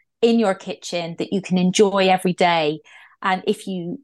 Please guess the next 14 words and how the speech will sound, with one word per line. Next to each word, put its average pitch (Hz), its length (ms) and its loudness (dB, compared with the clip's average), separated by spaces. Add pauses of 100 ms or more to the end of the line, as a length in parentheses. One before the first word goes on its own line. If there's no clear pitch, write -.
make 160 260 -4
use 311 220 4
of - 140 0
them 247 220 6
in 190 220 -2
kind 185 240 -6
of 175 100 -8
ingenious 202 760 -2
or 160 120 -6
creative 214 720 0
or 160 280 -2
clever 233 400 0
ways, 175 440 -4 (460)
that, - 160 2